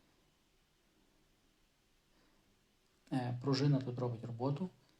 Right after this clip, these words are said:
Е, тут є просто речах. З лівої сторони в лівому куті внизу можна побачити, що я просто пальцем нажимаю на речах.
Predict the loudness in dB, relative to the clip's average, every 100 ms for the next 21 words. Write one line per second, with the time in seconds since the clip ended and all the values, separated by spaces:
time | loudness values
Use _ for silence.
0 | _ _ _ -6 -2 -4 -6 -8 -4 -4
1 | -4 -6 -6 -8 -4 -2 0 0 -4 -8
2 | -2 0 -2 -4 -2 0 0 -2 -4 -6
3 | -12 -6 -6 -6 -8 -6 -6 -6 -8 -8
4 | 0 0 0 -8 -10 -6 -8 -8 -10 -10
5 | -8 -8 -6 -6 -6 -6 -6 -6 -8 -6
6 | -2 -2